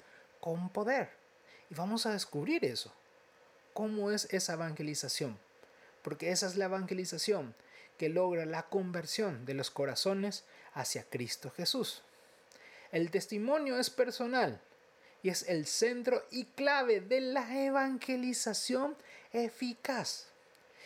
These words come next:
¿Y qué debemos de entender por testimonio? Pues el testimonio es la expresión verbal de cómo Jesús ha cambiado la vida y cómo se vive ya los efectos de su muerte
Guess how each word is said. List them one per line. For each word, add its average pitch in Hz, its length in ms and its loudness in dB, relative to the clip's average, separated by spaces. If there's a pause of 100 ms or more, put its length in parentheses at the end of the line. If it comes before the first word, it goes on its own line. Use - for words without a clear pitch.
(180)
¿Y 208 100 -6
qué 311 180 0
debemos 330 420 2
de 247 60 2
entender 240 400 2
por 185 120 0
testimonio? 131 560 -4 (1040)
Pues 160 220 2
el 160 120 -8
testimonio 214 600 0
es 214 120 0
la 175 220 0
expresión 240 600 -2
verbal 220 440 4 (280)
de 185 180 -4 (100)
cómo 269 440 2
Jesús 233 440 -2
ha 196 140 0
cambiado 208 760 2 (260)
la 147 260 0
vida 254 480 0 (380)
y 202 120 -4
cómo 262 500 0
se 202 220 -2
vive 208 400 2
ya 220 240 4
los 220 460 2
efectos 165 580 0
de 190 120 2
su 294 220 0
muerte 269 500 4